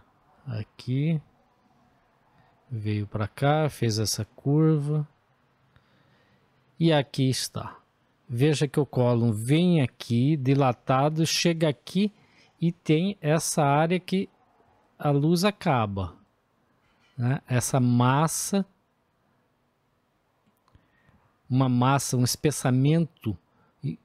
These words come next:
circunferencial desse segmento do sigmoide, né? Portanto, aqui, essa imagem é muito típica do adenocarcinoma de sigmoide,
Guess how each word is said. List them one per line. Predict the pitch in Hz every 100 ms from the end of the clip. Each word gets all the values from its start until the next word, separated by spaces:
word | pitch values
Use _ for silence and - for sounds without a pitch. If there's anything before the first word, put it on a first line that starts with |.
| _
circunferencial | - - 190 196 - 180 - 160 143 143 - - 117 117 127 139 147
desse | 120 135 - -
segmento | - 147 127 123 120 131 143 131 135
do | 139
sigmoide, | - 160 160 147 104 95 90 85 90 _ _ _ _ _
né? | 120 113 - - _
Portanto, | - 135 147 143 160
aqui, | 143 - 147 160 180 _ _ _ _ -
essa | 143 135 135
imagem | 123 139 131 147
é |
muito | 147 196 208 170 -
típica | - 202 - - 123 110 -
do | 147 113 131 143 160
adenocarcinoma | 151 135 143 151 156 139 - 127 120 135 147
de | 135
sigmoide, | - 131 120 107 107 120 143 156 147 160